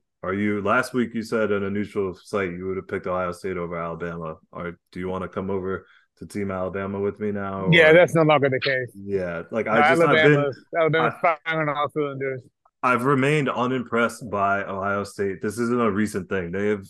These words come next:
Speaker 1: I've, uh, week one, week two, week three, I have notes.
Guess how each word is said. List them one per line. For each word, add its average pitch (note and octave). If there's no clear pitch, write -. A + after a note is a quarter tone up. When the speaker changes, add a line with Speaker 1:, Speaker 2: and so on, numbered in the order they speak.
Speaker 1:
I've, G2+
uh, G#2+
week A#2
one, G#2+
week G#2
two, A2+
week G#2
three, G2+
I F#2
have G2
notes. G2